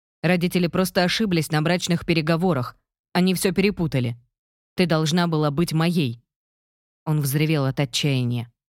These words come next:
«Не говори так про него», — говорила она спокойно. «Стыдно, но мне пришлось пойти на это или убить себя».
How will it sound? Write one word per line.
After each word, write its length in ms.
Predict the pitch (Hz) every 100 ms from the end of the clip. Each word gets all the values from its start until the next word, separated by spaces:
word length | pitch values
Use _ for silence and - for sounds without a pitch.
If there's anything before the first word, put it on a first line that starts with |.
| _ _ _ _ _ _ _ -
«Не 120 | 175
говори 360 | 175 185 208 240
так 260 | - - -
про 120 | 143
него», — 380 | 135 127 117 117 _ _ _ 156
говорила 520 | 147 147 156 165 143
она 160 | 139
спокойно. 680 | 135 - 151 147 123 117 - _ _ _ _ _ _ _ _ _ -
«Стыдно, 480 | - 240 233 156
но 140 | 139 143
мне 180 | 151 151
пришлось 460 | 160 - 165 160
пойти 340 | - 151 - 180
на 260 | 151 139
это 320 | 123 127 117 _ _ -
или 220 | 160 160
убить 380 | 143 127 151 151
себя». 420 | - 131 120 120